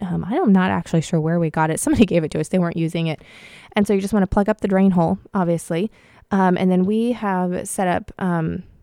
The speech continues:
you could get automatic waterers. So then when the water drops below a certain level, it automatically kicks up. So you'll need,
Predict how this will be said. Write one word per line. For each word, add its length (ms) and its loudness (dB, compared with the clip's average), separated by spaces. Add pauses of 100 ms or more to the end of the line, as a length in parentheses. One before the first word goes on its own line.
(220)
you 80 -4
could 100 -4
get 140 0
automatic 520 0
waterers. 640 -2
So 480 2
then 240 -2
when 120 0
the 80 0
water 240 -4
drops 320 -8
below 240 2
a 40 0
certain 320 -4
level, 440 -2
it 240 -4
automatically 580 -2
kicks 320 -8
up. 180 -2
So 140 -2
you'll 140 2
need, 300 0